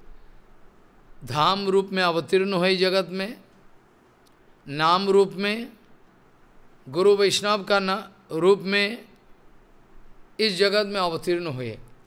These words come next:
कृपा करने के लिए। क्षुद्र जीव का साथ भगवान का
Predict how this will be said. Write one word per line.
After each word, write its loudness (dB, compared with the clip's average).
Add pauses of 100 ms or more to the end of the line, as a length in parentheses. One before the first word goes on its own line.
(720)
कृपा 0
करने -2
के -2
लिए। -8 (3750)
क्षुद्र 2
जीव -2
का 2
साथ 0 (3000)
भगवान -2
का 0